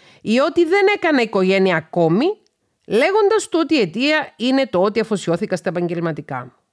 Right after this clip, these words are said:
Δηλαδή, της έκανε ανάκριση, γιατί να είσαι τριάντα πέντε, γιατί το λέει μετά την ηλικία της, γιατί να είσαι τριάντα πέντε και να έχεις κάνει μια ολοκληρωμένη σχέση μόνο, γιατί δεν έκανες παραπάνω,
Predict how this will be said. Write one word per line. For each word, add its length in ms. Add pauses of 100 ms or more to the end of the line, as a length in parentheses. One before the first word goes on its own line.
(160)
Δηλαδή, 220
της 180
έκανε 320
ανάκριση, 640
γιατί 260
να 100
είσαι 200
τριάντα 380
πέντε, 560 (160)
γιατί 260
το 80
λέει 300
μετά 220
την 160
ηλικία 260
της, 120
γιατί 220
να 60
είσαι 160
τριάντα 320
πέντε 280
και 140
να 80
έχεις 240
κάνει 240
μια 180
ολοκληρωμένη 540
σχέση 300
μόνο, 200
γιατί 180
δεν 160
έκανες 300
παραπάνω, 480